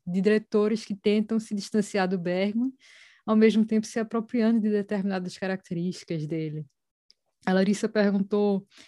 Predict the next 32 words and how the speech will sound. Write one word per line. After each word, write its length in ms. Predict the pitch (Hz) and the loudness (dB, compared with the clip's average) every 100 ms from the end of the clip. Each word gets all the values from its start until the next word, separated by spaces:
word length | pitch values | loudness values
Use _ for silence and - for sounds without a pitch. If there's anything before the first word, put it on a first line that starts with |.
| _ _ | _ _
pra 140 | - 202 | -2 0
você 460 | 190 196 214 196 | 2 0 0 2
sobre, 760 | 196 - 202 185 180 190 190 185 | 0 -2 -2 -2 -2 -2 -2 -2
eh, 480 | 180 175 170 165 - | -4 -4 -4 -6 -6
a 80 | 196 | -8
possibilidade 720 | 190 214 208 208 202 196 196 | -2 -4 -2 -2 0 2 0
de 80 | 180 | 0
existir 580 | 190 196 - - 208 185 | -2 -2 -6 -4 -2 0
um, 180 | 202 196 | 0 0
uma 380 | 190 190 185 190 | -2 -2 -2 -4
espécie 420 | 190 - 185 - | -6 -2 -2 -2
de 60 | 190 | -8
família 720 | - 196 190 226 269 220 175 - | -4 -2 2 4 4 2 0 -6
estética 540 | - - 190 190 196 190 | -16 -10 -6 -6 -6 -10
do 80 | 175 | -8
Bergman, 560 | 160 180 233 220 190 | -6 -4 -2 -2 -2
né, 80 | 170 | -6
no 120 | 175 | -8
cinema. 580 | 175 - 180 202 233 208 _ - - - _ _ | -8 -6 -4 0 0 0 _ -20 -20 -20 _ _
E 40 | 196 | -2
você 220 | 196 220 | 0 2
mencionou 500 | 214 202 208 202 202 | 2 2 2 2 4
o 40 | |
Woody 260 | 196 190 185 | 4 2 2
Allen, 580 | 175 196 208 202 190 - | 2 0 0 0 -2 -2
o 360 | 196 190 185 180 | -2 0 -2 -6
trabalho 420 | - 185 185 185 | -6 -4 -2 -2
dele 200 | 185 185 | -2 -2
com 320 | 185 - 185 180 | -4 -6 -4 -4
o 20 | |
Sven 280 | 180 190 180 | -6 -4 -2
Nykvist. 720 | 190 202 - 170 160 - | -2 -4 -8 -8 -8 -16